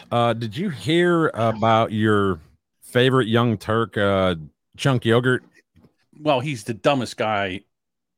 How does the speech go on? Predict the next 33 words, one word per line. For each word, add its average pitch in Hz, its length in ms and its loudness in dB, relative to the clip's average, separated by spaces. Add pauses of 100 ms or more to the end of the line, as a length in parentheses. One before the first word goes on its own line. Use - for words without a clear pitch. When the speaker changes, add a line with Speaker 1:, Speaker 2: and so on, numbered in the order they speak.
(360)
Speaker 1:
Here, 110 280 0
I'll 104 120 -2
just 98 340 -4
Speaker 2:
in 113 80 -6
the 107 140 -8
internet. 87 400 -14 (720)
Speaker 1:
For - 120 -12
some 180 360 0
reason, 107 460 2
I'll 92 380 -2 (280)
read 98 160 -6
the 90 80 -6
tweet. 120 340 0 (300)
"Chunk 196 200 2
Yogurt 156 320 4
is 123 220 2
on 143 140 0
the 127 80 2
hunt 165 280 0
for 123 140 -4
trans 156 320 -2
people 107 380 0
that 107 240 0
he 120 140 -2
is 113 120 -2
fantasizing 147 840 -2
Speaker 2:
<laughs> 139 40 -8
Speaker 1:
had 135 240 0
sex 151 400 -2
with 135 220 0
Joe 127 260 4
Rogan 117 440 2
and 95 260 -4